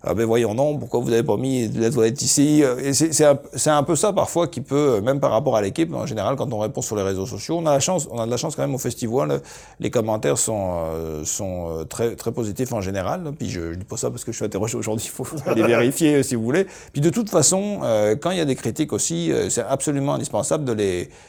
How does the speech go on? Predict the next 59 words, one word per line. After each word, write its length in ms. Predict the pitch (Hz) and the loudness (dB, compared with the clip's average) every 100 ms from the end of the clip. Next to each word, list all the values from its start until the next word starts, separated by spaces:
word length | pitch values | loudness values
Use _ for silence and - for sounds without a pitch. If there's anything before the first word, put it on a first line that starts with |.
| - | -4
de 60 | 113 | -2
les 180 | 113 | 0
écouter, 320 | 113 120 139 143 | -2 -2 0 2
de 60 | |
les 100 | 104 | 0
prendre, 340 | 101 113 160 160 | 0 -2 -2 -4
puis 120 | 110 | -4
de 60 | 104 | -2
les 120 | 120 | 0
analyser. 480 | 117 117 120 117 85 | 0 0 0 0 -2
Alors 160 | - | -8
parfois 320 | - 101 120 | -12 -2 0
c'est 120 | 107 85 | 0 -2
exagéré, 580 | 92 104 101 117 110 - - - | -4 -2 0 0 0 -4 -16 -16
c'est, 200 | - - _ _ _ - | -14 -14 _ _ _ -8
elles 120 | 101 | -4
méritent 280 | 90 98 - | -4 -4 -2
pas 100 | 98 | -4
forcément 260 | 92 110 | -4 -4
d'être 180 | 107 - | -2 -2
retenues, 220 | 80 143 | -4 -4
mais 100 | 165 | -6
parfois, 320 | 131 147 - | -6 -6 -4
oui, 260 | 123 131 143 | -2 -2 -4
elles 80 | 107 | -6
méritent 320 | 87 92 131 | -6 -6 -4
d'être 220 | 92 - | -6 -6
retenues, 180 | - 190 | -8 -6
parce 120 | 185 | -6
que, 80 | 110 | -6
euh, 1000 | - - - - - 349 - - - 104 123 | -8 -14 -20 -20 -20 -14 -14 -14 -14 -14 -10
il 140 | 139 | -2
y 60 | 135 | 0
a 20 | |
une 80 | 143 | 2
perception, 540 | 147 135 143 - 156 | 2 2 2 0 0
puis 100 | 120 | -2
une 60 | 113 | -2
perception 480 | 139 - 160 180 151 | 0 0 0 0 -2
est 80 | |
toujours 260 | 143 147 123 | -2 0 2
bonne, 340 | 151 156 113 107 | 4 2 0 -4
c'est, 100 | 113 | -4
c'est, 120 | 127 | -2
c'est 140 | 120 | -2
ce 160 | 113 120 | -2 -2
que 60 | 127 | -2
les 100 | 123 | 2
gens 200 | 139 120 | 2 2
ressentent. 360 | 127 147 131 | 2 0 -2
Donc 140 | 95 90 | -4 -6
après, 280 | 87 147 | -4 -4
comment 220 | 147 120 123 | -4 -4 -4
on 60 | |
fait 120 | 127 | -4
pour 200 | 143 104 | -4 -6
corriger 320 | - 120 113 107 | -4 -2 0 0
ça, 180 | 147 | -2
s'adapter ? 560 | 131 110 101 131 147 | -2 -2 -4 -2 -2